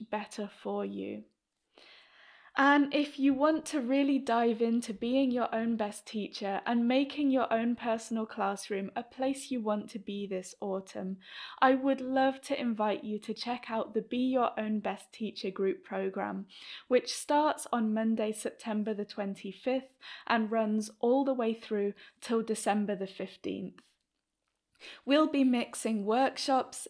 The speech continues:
journaling, co-working, and group accountability calls to help us sift through our learning experiences at school,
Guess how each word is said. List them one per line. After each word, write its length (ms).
journaling, 720
co-working, 800
and 220
group 300
accountability 880
calls 500
to 100
help 340
us 160
sift 440
through 420
our 160
learning 480
experiences 1000
at 140
school, 540